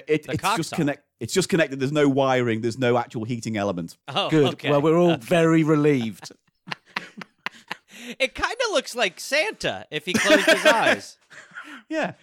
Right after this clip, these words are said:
Speaker 2: No, it, it, it sort of looks like a snowman figure skater with the different
Speaker 1: <laughs>
Speaker 2: colors.
Speaker 1: And that little cord's the, uh, little figure it's made on the ground.
Speaker 3: It's, I'm
Speaker 2: Yeah,
Speaker 3: getting
Speaker 2: right, yeah,
Speaker 3: Smurf,
Speaker 2: right.
Speaker 3: some kind of Smurf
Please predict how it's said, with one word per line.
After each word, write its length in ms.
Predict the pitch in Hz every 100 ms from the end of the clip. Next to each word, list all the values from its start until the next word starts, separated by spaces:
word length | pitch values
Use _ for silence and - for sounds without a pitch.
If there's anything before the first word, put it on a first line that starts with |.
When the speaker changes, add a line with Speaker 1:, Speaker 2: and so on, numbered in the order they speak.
| _
Speaker 2:
No, 240 | 143 127
it, 200 | 127 170
it, 180 | 190 208 214
it 160 | 233
sort 220 | - 311
of 120 | 370 226
looks 220 | 262 -
like 160 | 208
a 40 | 180
snowman 520 | - 190 - 185 170
figure 360 | - 180 156 139
skater 500 | - 104 92 82 -
with 160 | 120 113
the 80 | 120
different 360 | - - 233
Speaker 1:
<laughs> 40 | -
Speaker 2:
colors. 460 | 233 113 214 - 214 - _ _ _ - - -
Speaker 1:
And 100 | 139
that 100 | 135
little 200 | 139 123
cord's 420 | - 147 123 113
the, 240 | 110 107
uh, 100 | 104
little 240 | 101 101 101
figure 320 | - 101 101
it's 140 | 98
made 200 | 101 95 95
on 100 | 101
the 60 |
ground. 420 | 101 107 101 98 _ _ -
Speaker 3:
It's, 160 | 160 -
I'm 60 |
Speaker 2:
Yeah, 100 | 143 120
Speaker 3:
getting 80 | 123
Speaker 2:
right, 220 | 110 190
yeah, 80 | 196
Speaker 3:
Smurf, 280 | 196 160
Speaker 2:
right. 200 | 95 131
Speaker 3:
some 120 | 110 175
kind 120 | 170
of 40 | 147
Smurf 600 | - 175 175 147 -